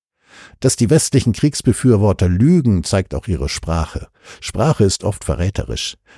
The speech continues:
Nur der Krieg in der Ukraine ist ein unprovozierter, verbrecherischer Angriffskrieg, während die vielen Kriege der U S A in Jugoslawien, Afghanistan, Syrien, Libyen, im Irak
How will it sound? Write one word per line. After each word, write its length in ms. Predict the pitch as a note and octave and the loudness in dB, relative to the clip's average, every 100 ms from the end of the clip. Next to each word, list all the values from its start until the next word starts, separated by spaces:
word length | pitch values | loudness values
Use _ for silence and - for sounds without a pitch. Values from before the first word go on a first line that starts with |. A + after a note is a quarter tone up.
| - | 2
Nur 180 | C#3 E3 | 4 4
der 140 | C3+ | 0
Krieg 260 | - B2 A2 | 0 0 2
in 100 | G2+ | 2
der 120 | F#2+ | 2
Ukraine 500 | A2 A2+ F#2 D3+ B2 | 0 -2 0 2 4
ist 240 | D#2+ - | 2 -2
ein 140 | - E2 | -4 2
unprovozierter, 1040 | A#2 B2 F#2+ D#2 C2+ - F2 C#2 - C2 | 4 4 2 -2 -2 -4 -2 -2 -2 -4
verbrecherischer 880 | - - D2 G2 - D#2+ E2 - - | -4 -4 -2 -2 0 0 -2 -4 -2
Angriffskrieg, 720 | G2 G2+ D2 - - D#2 D2 - - | 0 0 -2 -6 -4 -6 -6 -14 -6
während 260 | F2+ G2 G#2 | 0 2 2
die 100 | A2 | 0
vielen 360 | - F3+ F3+ D#3 | 2 2 2 0
Kriege 340 | - D#3+ C3+ | 0 2 2
der 160 | G2+ F2 | 2 2
U 140 | G2 | 2
S 140 | F#2 | 0
A 240 | - C#3 G2+ | -2 -2 -2
in 80 | D#2+ | -2
Jugoslawien, 840 | F2+ F#2+ - G2+ A2+ G#2 C#2+ G2 | 0 -2 0 0 0 0 -6 -8
Afghanistan, 800 | F2 - G#2 A#2 A2 - - C#2 | -8 -2 0 2 0 -4 -8 -6
Syrien, 560 | D2+ A2 C3+ F#2 - B1+ | 0 2 4 0 -4 0
Libyen, 520 | F#2+ C3 G2+ C#2 C2+ | 4 4 2 -2 -4
im 180 | - F2 | -4 -2
Irak 440 | F#2 G#2 A#2+ G2 | -2 0 0 0